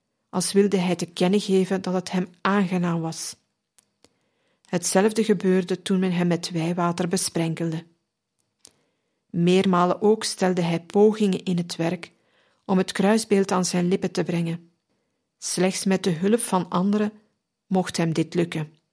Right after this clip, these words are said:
Het was bijna vijf uur geworden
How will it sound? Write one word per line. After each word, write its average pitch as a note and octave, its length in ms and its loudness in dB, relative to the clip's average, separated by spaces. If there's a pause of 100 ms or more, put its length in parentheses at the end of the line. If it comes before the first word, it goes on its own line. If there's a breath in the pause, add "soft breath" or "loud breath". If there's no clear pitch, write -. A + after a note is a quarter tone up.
(2000)
Het F3 200 -6
was G#3 220 2
bijna F#3 300 2
vijf F3 560 0
uur A3 260 4
geworden E3 460 -2